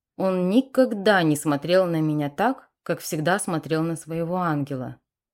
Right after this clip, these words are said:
Я захотела стать похожей на Ленку.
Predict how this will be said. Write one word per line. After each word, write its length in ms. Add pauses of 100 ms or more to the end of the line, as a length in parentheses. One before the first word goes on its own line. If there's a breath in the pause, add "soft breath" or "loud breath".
(120)
Я 200
захотела 520
стать 320
похожей 500
на 160
Ленку. 560